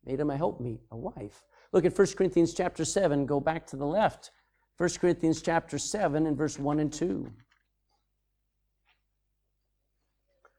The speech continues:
Husbands, you need that woman. Ladies, your husband needs you.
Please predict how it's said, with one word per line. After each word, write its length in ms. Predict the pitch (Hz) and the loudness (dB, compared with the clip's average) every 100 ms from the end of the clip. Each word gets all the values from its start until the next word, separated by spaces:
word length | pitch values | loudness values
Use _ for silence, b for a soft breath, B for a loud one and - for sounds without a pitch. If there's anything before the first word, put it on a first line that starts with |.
| _ _ | _ _
Husbands, 320 | - 190 190 143 | -10 -2 0 2
you 100 | 196 | 2
need 200 | 180 170 | 4 6
that 160 | 170 | 6
woman. 560 | 165 151 120 104 - - - - _ _ _ _ _ _ _ _ _ _ _ _ _ _ _ _ _ _ _ _ _ _ _ _ _ _ _ _ _ _ _ _ _ _ | 6 4 0 -6 -6 -6 -8 -20 _ _ _ _ _ _ _ _ _ _ _ _ _ _ _ _ _ _ _ _ _ _ _ _ _ _ _ _ _ _ _ _ _ _
Ladies, 460 | - 165 185 180 151 | 4 8 8 6 4
your 160 | 180 | 4
husband 360 | 160 180 143 156 | 4 2 4 4
needs 280 | 160 156 117 | 4 2 -4
you. 180 | 62 | -6